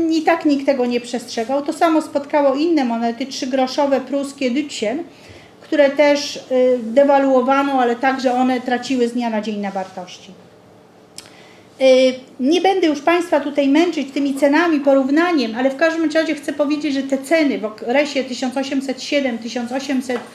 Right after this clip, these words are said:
trzynaście skokowo, lawinowo rosły. Przyjdzie mi jeszcze powiedzieć, że w tysiąc osiemset trzynastym roku płacono już nie za mendel, tylko za sztuki, prawda? Także t-, tak to, to wszystko się, y, wydarzyło.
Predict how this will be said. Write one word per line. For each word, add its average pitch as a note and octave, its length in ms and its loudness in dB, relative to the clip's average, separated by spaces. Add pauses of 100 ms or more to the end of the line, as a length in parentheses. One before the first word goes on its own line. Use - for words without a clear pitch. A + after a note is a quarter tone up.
(220)
trzynaście C#4+ 640 0 (120)
skokowo, C4+ 840 0
lawinowo B3+ 680 4
rosły. A#3 480 -4 (340)
Przyjdzie F4 360 0
mi D4+ 120 0
jeszcze D4+ 380 0 (120)
powiedzieć, C#4+ 480 -2 (240)
że C4 120 2
w C4+ 60 0
tysiąc C#4+ 320 -2
osiemset C#4+ 420 -2
trzynastym C#4+ 680 -2
roku A3 280 -4
płacono C#4 460 0
już C4+ 240 0
nie C#4 300 4
za A3+ 260 0 (560)
mendel, D4 640 6
tylko C#4 280 -2
za C4+ 120 2
sztuki, C4 380 -2 (220)
prawda? B3+ 420 -4 (360)
Także C4 280 2
t-, A3 540 -6
tak C#4 220 0
to, B3+ 260 2
to B3+ 140 -4
wszystko C4 420 -4
się, A3 360 -2 (100)
y, G#3 460 -6
wydarzyło. A#3 720 0